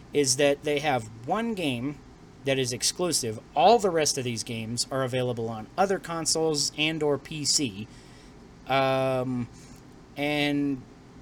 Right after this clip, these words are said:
Outcasters is, like, it looks like an indie game. This is not, like, it doesn't look like a bad game, but this is not a console seller. And this is the first Google Stadia exclusive game,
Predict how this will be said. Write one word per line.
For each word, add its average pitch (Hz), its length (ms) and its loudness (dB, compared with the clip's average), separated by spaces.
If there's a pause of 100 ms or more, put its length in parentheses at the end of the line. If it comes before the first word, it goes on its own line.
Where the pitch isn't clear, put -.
(260)
Outcasters 165 920 2
is, 135 500 0 (560)
like, 143 340 2
it 147 100 2
looks 180 280 0
like 160 160 -2
an 131 120 0
indie 143 300 -2
game. 107 280 -8
This 143 180 0
is 143 120 -4
not, 139 440 0 (720)
like, 185 320 4
it 262 120 0
doesn't 240 260 4
look 170 140 2
like 135 140 2
a 117 60 0
bad 196 260 0
game, 127 300 -4 (280)
but 180 80 -6
this 208 160 -2
is 208 100 2
not 208 180 6
a 143 60 2
console 160 480 -4
seller. - 220 -2 (1300)
And 156 220 -2
this 247 220 4
is 220 160 0
the 190 80 4
first 196 520 2
Google 160 300 0
Stadia 156 500 2
exclusive 127 640 0
game, 120 360 -4